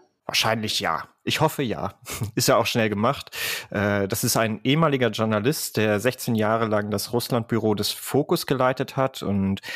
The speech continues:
er hat Bücher geschrieben darüber, wie undemokratisch Russland sei und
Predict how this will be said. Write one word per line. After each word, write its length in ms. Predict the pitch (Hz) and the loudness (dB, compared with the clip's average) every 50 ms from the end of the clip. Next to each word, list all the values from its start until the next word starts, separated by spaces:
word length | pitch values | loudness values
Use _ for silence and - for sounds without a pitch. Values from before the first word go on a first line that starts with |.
| - - - - - _ _ | -10 -12 -14 -16 -18 _ _
er 100 | - 110 | -2 0
hat 160 | 120 - - - | 0 -2 0 0
Bücher 240 | 170 165 - 165 | 0 4 4 2
geschrieben 560 | 131 135 - - - 127 120 120 117 120 113 101 | 2 2 0 0 2 2 2 4 4 2 2 2
darüber, 640 | 107 107 110 120 113 117 117 104 117 110 110 101 95 | 2 2 2 2 2 2 2 2 2 2 2 2 0
wie 220 | 107 107 113 107 | 0 0 0 0
undemokratisch 960 | - - 143 147 131 139 123 117 113 - - - 110 110 - - 110 - - - | 2 2 2 2 4 4 4 4 2 0 2 2 2 2 2 0 -8 -8 -6 -2
Russland 460 | 117 123 117 - - 117 113 104 98 | -2 -2 -2 0 0 0 0 0 -2
sei 560 | - - 107 101 101 104 104 104 104 104 101 | -2 -2 0 2 2 2 2 2 2 2 2
und 360 | - 107 101 98 101 104 101 | 2 0 0 0 0 -2 -2